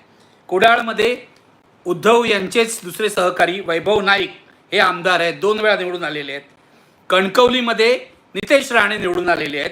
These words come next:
गेल्या, ज्या वेळेला, अ, नारायण राणे पडले होते त्यावेळेलाही नितेश राणे निवडून आले होते. सावंतवाडीमध्ये दीपक केसरकर हे आमदार आहेत,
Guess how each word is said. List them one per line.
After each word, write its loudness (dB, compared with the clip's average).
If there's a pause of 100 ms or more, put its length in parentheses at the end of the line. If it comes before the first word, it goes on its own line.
गेल्या, -6 (360)
ज्या 4
वेळेला, 0 (560)
अ, -6 (240)
नारायण 2
राणे 0
पडले 0
होते -2 (160)
त्यावेळेलाही 2
नितेश -4
राणे -2 (200)
निवडून -4
आले 0
होते. -6 (440)
सावंतवाडीमध्ये 0
दीपक -6
केसरकर -2 (380)
हे 0
आमदार 0
आहेत, -6